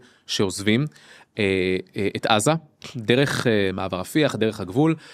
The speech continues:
אנחנו זוכרים את כל הסיוע ההומניטרי שהגיע אליהם דרך מעבר רפיח, והשאלה הגדולה היא בסוף, אה, עם כל ההתבטאויות האלה, מה מצרים מתכוונת לעשות?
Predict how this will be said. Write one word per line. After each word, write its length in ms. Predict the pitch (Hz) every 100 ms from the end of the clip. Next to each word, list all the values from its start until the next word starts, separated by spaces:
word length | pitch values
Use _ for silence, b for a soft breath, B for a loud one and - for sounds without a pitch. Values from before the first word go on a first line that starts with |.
| B -
אנחנו 180 | 101
זוכרים 300 | 98 101 120
את 80 | 113
כל 160 | - 113
הסיוע 320 | - 110 110
ההומניטרי 500 | 107 98 95 123 120
שהגיע 340 | - 98 113
אליהם 160 | 113 104
דרך 260 | 110 104 110
מעבר 300 | 101 101 92
רפיח, 420 | - 156 151 - B B B
והשאלה 420 | 113 101 - 110 123
הגדולה 360 | 110 107 120
היא 160 | 151 156
בסוף, 500 | 104 - 160 - - _ _ _ -
אה, 140 | 104 101
עם 120 | 107
כל 220 | - 139
ההתבטאויות 580 | 139 117 107 - 113 113
האלה, 260 | 110 147 156
מה 160 | 113
מצרים 380 | 123 - 113 117
מתכוונת 460 | 110 98 98 98 95
לעשות? 420 | 87 - -